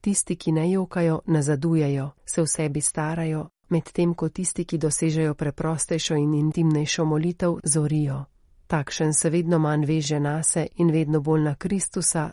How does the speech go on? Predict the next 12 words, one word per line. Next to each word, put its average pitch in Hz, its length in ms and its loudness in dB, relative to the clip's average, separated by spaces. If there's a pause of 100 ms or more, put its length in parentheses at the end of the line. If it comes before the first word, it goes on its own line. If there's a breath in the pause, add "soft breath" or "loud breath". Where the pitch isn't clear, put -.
(100)
ter 165 140 -4
postaja 165 600 -2
ubog 165 460 -2
v 160 140 -2
duhu. 147 500 -2 (520)
Tako 156 260 0
se 151 160 -2
čuti 165 300 -2
bližje 156 440 2
ubogim, 143 640 -2 (260)
Božjim 156 460 2
ljubljencem, 170 640 0